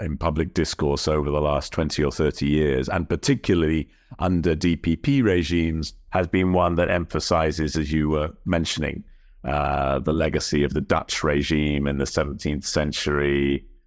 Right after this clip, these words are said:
uh, well, then the Qing dynasty, but then the Japanese, uh, from eighteen ninety-five to nineteen forty-five, then the Kuomintang, another bunch of outsiders who came in and dominated,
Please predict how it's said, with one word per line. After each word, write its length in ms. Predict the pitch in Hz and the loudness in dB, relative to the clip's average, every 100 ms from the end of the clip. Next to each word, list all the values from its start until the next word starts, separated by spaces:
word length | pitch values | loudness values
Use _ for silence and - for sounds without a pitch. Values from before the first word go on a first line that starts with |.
| _ - | _ -12
uh, 760 | 64 65 62 65 64 64 62 65 - | -6 -4 -2 -2 -2 -2 -4 -4 -2
well, 240 | 76 69 | 0 0
then 300 | - 78 71 | 0 0 0
the 100 | 73 | -2
Qing 340 | - 69 65 | -2 -2 0
dynasty, 720 | 64 64 64 - 64 67 64 | 0 -2 -2 -2 -2 0 -2
but 280 | 67 - - - - | -4 -6 -8 -10 -4
then 500 | 87 85 82 80 73 - | 0 2 0 0 -2 -4
the 100 | 76 | -2
Japanese, 1200 | 87 76 - 76 107 139 139 135 135 123 - - _ - - | 0 -2 -2 0 2 2 4 4 4 2 -4 -10 _ -20 -8
uh, 380 | - 85 85 82 | -2 0 2 0
from 200 | 80 87 | 0 0
eighteen 300 | 85 85 90 | 0 0 0
ninety-five 680 | 87 87 82 80 87 80 78 | 0 0 -2 0 2 2 0
to 100 | 85 | 0
nineteen 340 | 82 80 82 | 0 0 -2
forty-five, 1000 | 73 82 - 76 87 80 78 78 76 73 - - _ - | -2 -2 -2 -2 0 2 2 0 -4 -8 -18 -20 _ 0
then 260 | 123 127 | 2 4
the 80 | 123 | 4
Kuomintang, 1000 | 110 117 117 110 107 107 104 104 104 101 | 4 4 4 2 2 2 2 2 2 2
another 260 | 101 107 101 | 4 4 2
bunch 320 | 90 104 92 | 2 0 0
of 100 | 98 | 0
outsiders 760 | 92 92 - 107 98 90 92 90 | 0 0 0 2 4 4 2 2
who 100 | 98 | -2
came 400 | - 95 90 87 | 0 0 2 2
in 260 | 87 87 | 0 0
and 200 | 85 80 | -2 -4
dominated, 840 | 78 107 104 98 92 - 92 87 | 2 4 4 2 0 2 2 2